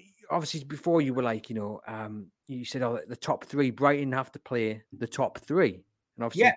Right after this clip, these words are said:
Speaker 1: Man United, uh, Man City, sorry, Arsenal and Newcastle. Do you ever,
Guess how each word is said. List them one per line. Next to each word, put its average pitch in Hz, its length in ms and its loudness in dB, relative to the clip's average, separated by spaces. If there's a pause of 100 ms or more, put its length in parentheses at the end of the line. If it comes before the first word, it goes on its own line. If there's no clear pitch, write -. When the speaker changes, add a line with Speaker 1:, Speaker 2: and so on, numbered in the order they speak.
(380)
Speaker 1:
Man 135 240 4
United, 131 360 0 (240)
uh, 123 120 4
Man 135 220 6
City, 127 320 -4
sorry, 120 420 0
Arsenal 123 640 -2 (580)
and 117 120 -6
Newcastle. 120 480 -4 (540)
Do 180 120 0
you 214 120 10
ever, 220 320 8